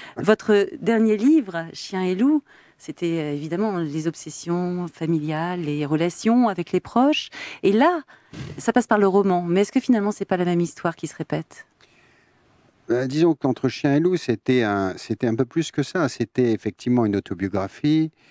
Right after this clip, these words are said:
Speaker 2: Euh, c'était un hommage à, à, à ces gens qui m'ont construit, euh, qui ne sont plus là aujourd'hui.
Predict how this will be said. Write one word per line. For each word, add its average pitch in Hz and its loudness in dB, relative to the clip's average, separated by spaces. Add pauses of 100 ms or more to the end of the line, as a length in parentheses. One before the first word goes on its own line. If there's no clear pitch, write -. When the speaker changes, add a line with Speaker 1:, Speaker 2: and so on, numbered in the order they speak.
(500)
Speaker 2:
Euh, 101 0
c'était - -6
un 107 0
hommage 139 2 (460)
à, 98 -2
à, - -6
à - -4
ces - -2
gens 135 2
qui - -8
m'ont 104 0
construit, 143 -4 (800)
euh, 95 -10
qui - -4
ne 101 0
sont 104 -4
plus 107 -4
là 101 2
aujourd'hui. 101 -2